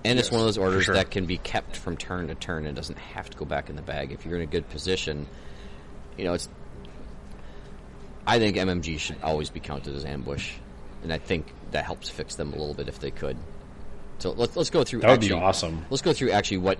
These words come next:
Speaker 1: ambush does and means, and then we can do our
Speaker 3: Right.
Speaker 1: version three hyperboles after that.
Speaker 3: Sure.
Speaker 2: Sounds good.
Speaker 3: Yeah. So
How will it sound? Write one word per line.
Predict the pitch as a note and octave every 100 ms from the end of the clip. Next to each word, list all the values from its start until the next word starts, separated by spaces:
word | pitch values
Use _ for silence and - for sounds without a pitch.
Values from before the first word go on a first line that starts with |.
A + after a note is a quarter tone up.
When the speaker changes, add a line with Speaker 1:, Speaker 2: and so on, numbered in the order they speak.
| - - -
Speaker 1:
ambush | G2 F2+ F2 -
does | G2 F2
and | D#2+ D#2+
means, | D#2+ D#2+ D2
and | D#2
then | D#2 D#2+
we | D#2
can | D2+ C#2+ D2 - - - -
do | F#2+
our | D#2+
Speaker 3:
Right. | D#2+ F#2+
Speaker 1:
version | E2 D2+
three | - F2 D#2 - - - - - - -
hyperboles | D#2 - E2+ D#2+ D#2
after | E2 D2+ -
that. | C2+ C2+ C#2 - - - - - - -
Speaker 3:
Sure. | - - E2+ F#2 - - - - - - -
Speaker 2:
Sounds | C#3 A#2+
good. | A#2 A#2 -
Speaker 3:
Yeah. | A2 F2 - -
So | B2+ A2+